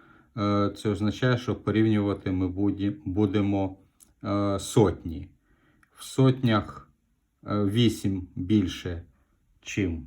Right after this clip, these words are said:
сім. Оці значення, цифри. То вісімсот більше за сімсот. Тобто чотири п'ятих тонни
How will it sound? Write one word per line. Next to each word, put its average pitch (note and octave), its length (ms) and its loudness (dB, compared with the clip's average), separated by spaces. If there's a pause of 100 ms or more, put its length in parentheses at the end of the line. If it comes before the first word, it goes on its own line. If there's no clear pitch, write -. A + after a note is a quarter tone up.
(140)
сім. G#2+ 600 -4 (1800)
Оці F2 460 -8 (640)
значення, F2+ 720 -4 (120)
цифри. B2+ 500 -4 (760)
То A2+ 320 2
вісімсот A2 640 0
більше A2 460 -2
за G2 140 -2
сімсот. F#2+ 600 -6
Тобто G2+ 520 0 (200)
чотири G2+ 480 0
п'ятих F2+ 500 -8
тонни D#3 480 -2